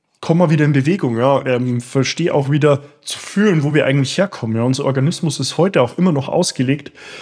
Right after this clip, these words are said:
von da, wo wir herkommen, ja. Fünfzehn bis fünfundzwanzig Kilometer gehen täglich heißt immer wieder fortlaufende Bewegung. Und was wir leider heute in unserer westlich, ähm, zivilisierten Kultur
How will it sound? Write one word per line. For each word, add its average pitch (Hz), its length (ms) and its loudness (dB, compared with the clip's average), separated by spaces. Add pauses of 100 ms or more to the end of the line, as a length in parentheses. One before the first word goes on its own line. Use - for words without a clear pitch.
(260)
von 139 180 0
da, 135 180 4
wo 143 120 0
wir 131 80 4
herkommen, 117 420 -2
ja. 113 120 -4
Fünfzehn 165 440 -2
bis 139 140 -2
fünfundzwanzig 151 720 -2
Kilometer 135 440 0
gehen 156 260 2
täglich 127 420 -2
heißt - 300 -8
immer 202 340 2
wieder 170 220 0
fortlaufende 151 680 0
Bewegung. 147 520 -2 (520)
Und 127 100 -2
was 151 160 2
wir 143 80 0
leider 135 260 4
heute 165 260 2
in 147 40 2
unserer 139 280 0
westlich, 156 640 -6
ähm, 131 260 0
zivilisierten 139 600 -4
Kultur 143 560 -4